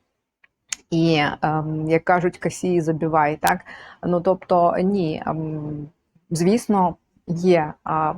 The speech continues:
ну, ведення бізнесу супроводжується сплатою податків в тому чи іншому вигляді, а, і, в принципі, це частина бізнес-життя. Е, я також не є якимось таким фанатом,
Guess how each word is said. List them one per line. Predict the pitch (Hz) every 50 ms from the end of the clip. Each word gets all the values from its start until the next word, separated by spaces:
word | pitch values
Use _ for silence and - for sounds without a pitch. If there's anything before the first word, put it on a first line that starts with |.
| 240
ну, | - - 202 175
ведення | 143 165 196 196 170 180 170 160 160
бізнесу | 165 208 226 214 185 165 - 170
супроводжується | 160 - 170 - - 180 175 180 175 170 147 147 160 156 143 - -
сплатою | - - - - 170 170 - 160 147
податків | - 185 196 214 233 - - 175
в | -
тому | - 180 175 170
чи | - - 175
іншому | 165 156 - 175 165 175
вигляді, | 202 226 233 220 196 180 170 165 170 - - - - - - _
а, | - - 165 170 170 -
і, | - - 175 180 175 165
в | 165 196 -
принципі, | - - 185 208 214 202 - - 180 - 180 170 170 170 - - - 160 160
це | - - 190 185 180 170 151 - - _ _ _ _ -
частина | - 185 - - - 202 202 208 208 180 160 151 -
бізнес-життя. | - 143 165 196 185 175 180 170 170 - - - - 165 160 160 - - - - - - - - - - - - - - - - _ _ -
Е, | - - 165 160
я | 156 196 214 240
також | - 220 - - 220 233 233 -
не | 208 202 208
є | 208 202 185 202 202 196 214 220 208 - _ _ _ _ -
якимось | 185 175 - 208 202 202 202 180
таким | - - - - 196 190
фанатом, | - - - - 180 180 185 185 196 190 - 190 170 180 180